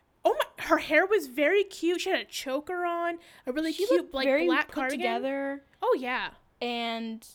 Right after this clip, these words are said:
Speaker 2: you know, I think she looked great. This
Speaker 1: She
Speaker 2: was
Speaker 1: did,
Speaker 2: actually
Speaker 1: she
Speaker 2: my
Speaker 1: definitely
Speaker 2: first
Speaker 1: did.
Speaker 2: favorite outfit of hers,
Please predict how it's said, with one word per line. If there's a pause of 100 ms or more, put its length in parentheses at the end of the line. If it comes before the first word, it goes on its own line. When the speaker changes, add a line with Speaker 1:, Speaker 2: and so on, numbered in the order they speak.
(140)
Speaker 2:
you
know, (640)
I
think
she
looked
great. (1120)
This
Speaker 1:
She
Speaker 2:
was
Speaker 1:
did,
Speaker 2:
actually
Speaker 1:
she
Speaker 2:
my
Speaker 1:
definitely
Speaker 2:
first
Speaker 1:
did.
Speaker 2:
favorite
outfit
of
hers,